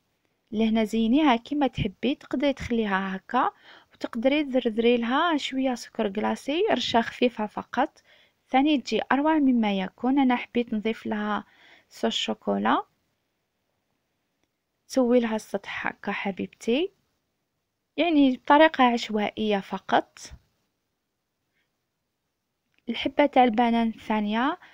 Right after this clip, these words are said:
قصيتها دوائر كيما راكم تشوفوا، شوية خشان،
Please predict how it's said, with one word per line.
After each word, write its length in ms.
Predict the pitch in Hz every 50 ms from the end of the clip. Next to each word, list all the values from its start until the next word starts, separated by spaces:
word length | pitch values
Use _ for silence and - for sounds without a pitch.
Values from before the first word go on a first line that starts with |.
| _ _ _ - 202 -
قصيتها 800 | 233 - - - 254 247 - - 226 233 233 220 214 202 202 202
دوائر 500 | 196 190 214 214 214 214 - - 208 -
كيما 420 | - - - 214 208 208 202 202
راكم 280 | 196 196 - 214 202 196
تشوفوا، 500 | - - - 202 196 190 - - 202 208
شوية 340 | - - - 196 196 190 190
خشان، 500 | 190 - - - - 214 233 269 330